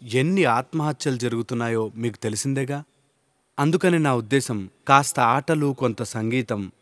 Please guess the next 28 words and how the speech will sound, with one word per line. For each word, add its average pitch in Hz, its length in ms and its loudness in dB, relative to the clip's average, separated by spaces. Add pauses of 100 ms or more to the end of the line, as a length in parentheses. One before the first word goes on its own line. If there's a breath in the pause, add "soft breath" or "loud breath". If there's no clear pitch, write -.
మళ్లీ 156 340 0
తిరిగి 147 320 -4
తీసుకురావటం 123 680 2
వల్ల 95 440 -6
ఈ 139 100 2
పల్లెటూర్లో 139 640 0
మరుగున 160 460 0
పడిన 131 320 -2
సంస్కృతి, 127 640 -4
సంతోషం 120 600 -4 (100)
తిరిగి 190 240 0
వస్తాయని 123 440 0
భావిస్తున్నాను. 101 640 -8 (300)
కనీసం 185 360 0
సాయంత్రాల్లో 160 640 0
ఆహ్లాదంగా 160 560 0
ఉండటానికి 147 540 -2
ఏదో 147 320 0
ఒకటి 139 260 -8
ఉండాలి 110 300 -4
కదా. 80 200 -12 (800)
ఎందుకంటే 180 460 2
ఇప్పుడు 160 200 0
పల్లెల్లో 175 460 2
చూస్తే 120 540 -6 (1500)
అక్కడెవ్వరికీ 185 680 2
ఆటపాట 151 640 -2
రాదు, 104 380 -6